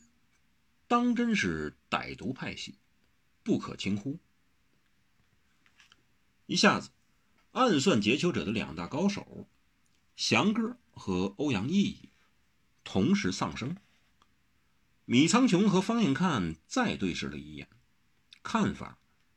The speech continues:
已全然不同。米有桥闷然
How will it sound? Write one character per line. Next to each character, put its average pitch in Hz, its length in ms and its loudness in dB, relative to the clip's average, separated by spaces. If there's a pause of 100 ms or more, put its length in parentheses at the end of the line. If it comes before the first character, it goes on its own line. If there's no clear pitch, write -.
已 76 420 -8
全 80 260 -6
然 82 160 -6
不 82 100 -6
同。 - 260 -14 (2250)
米 110 100 2
有 113 120 6
桥 101 560 0 (600)
闷 95 260 0
然 85 420 -2